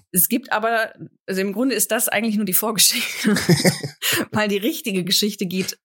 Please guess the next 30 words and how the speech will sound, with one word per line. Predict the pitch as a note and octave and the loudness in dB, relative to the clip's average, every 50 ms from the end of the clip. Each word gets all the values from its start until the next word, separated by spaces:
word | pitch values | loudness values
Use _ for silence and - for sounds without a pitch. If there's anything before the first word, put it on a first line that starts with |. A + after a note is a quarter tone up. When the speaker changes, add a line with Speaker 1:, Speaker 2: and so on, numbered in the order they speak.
| - | -8
Speaker 1:
geht | - F#3+ E3+ G3 A#3 - - F3 | -6 -2 0 0 0 0 0 0
dann | F#3+ F#3 F#3+ | 0 0 0
erst | - - F#3 E3 D#3 - - E3+ | 0 0 2 2 2 2 2 0
los. | E3+ G3 F#3+ E3+ E3 E3 - - | 0 0 0 0 0 0 0 0
Also | - E3 E3+ | 0 0 -2
ich | F3 - - | -2 -4 -2
beschreibe | F#3 F#3 - G3 F#3 F#3+ F#3+ | 0 0 2 2 2 0 0
das | G3+ F#3+ | -2 -2
immer | G3 F#3+ F#3+ F#3 | 0 0 0 0
so, | E3+ E3+ | 0 0
man | F3+ F3+ F#3 | 0 -2 0
kann | F3+ A3 G3+ G3 | 0 0 0 2
das | F#3 F#3+ - | 2 2 2
Nibelungenlied | G#3 G3+ G3 G3+ G#3 A3+ A#3 A3 A3 G#3+ F#3 | 2 2 2 0 0 0 0 -2 -2 0 0
in | F#3 F3+ | 2 2
zwei | - - F3+ E3+ F3 | 2 2 2 0 0
Teile | F3 - G3+ G#3 A3 A#3+ B3 | 0 -2 0 2 2 2 0
teilen, | A#3+ - A#3+ G#3+ G3+ G3+ G3+ - | -2 -2 0 2 2 2 2 0
einmal | - F3 F#3+ F3+ | 0 0 0 0
die | F3 F3 | -2 -2
Geschichte | F3+ F3+ - - F3+ - - F3 | 0 2 2 2 2 0 -2 -4
mit | E3+ E3+ - | -4 -2 0
Siegfried | - A3+ A#3 - - - G#3+ G#3 - _ _ _ _ _ | 0 0 0 -2 -2 -2 -2 -2 -2 _ _ _ _ _
und | - F#3 F3+ F3 | -2 0 2 4
dann | F3 E3+ E3+ | 4 4 2
einmal | - - D#3+ D#3+ E3 E3+ E3 E3 | 2 0 0 0 2 0 0 0
die | E3 E3 E3 D#3+ D#3+ - _ _ _ - _ _ | 0 0 0 0 -2 -4 _ _ _ -20 _ _
Geschichte, | - F3 - - F3+ F#3 F3+ - - F3+ F3 E3+ E3+ E3+ | 0 2 4 4 4 2 0 0 0 2 2 2 2 2
die | - F3+ | 0 0
dann | D#3+ E3+ E3+ E3+ E3 E3 | 2 2 2 2 0 -4